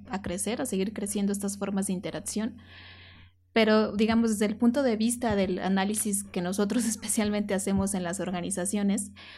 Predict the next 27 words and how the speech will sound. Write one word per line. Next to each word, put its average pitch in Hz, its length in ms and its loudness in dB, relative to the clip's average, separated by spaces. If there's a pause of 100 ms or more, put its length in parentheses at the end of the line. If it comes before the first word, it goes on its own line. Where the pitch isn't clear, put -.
(180)
observamos 214 680 2
como 214 200 2
las 190 200 2
relaciones 202 680 2
adentro, 196 600 2 (320)
adentro, 208 520 2
ahorita 180 320 -2 (200)
<laughs> - 180 -8
no 190 240 -6
podemos 190 360 0
decir 202 320 -4
tan 185 180 0
adentro 190 380 -2
por 180 120 -6
lo 175 120 -2
digital, 202 480 -6 (760)
pues 214 240 4
las 208 220 4
relaciones 220 520 4
de 214 120 6
poder, 240 560 4
la 202 200 0
cultura 214 460 4
y 214 80 2
la 208 80 0
identidad, 190 720 -2 (220)
¿qué 247 260 0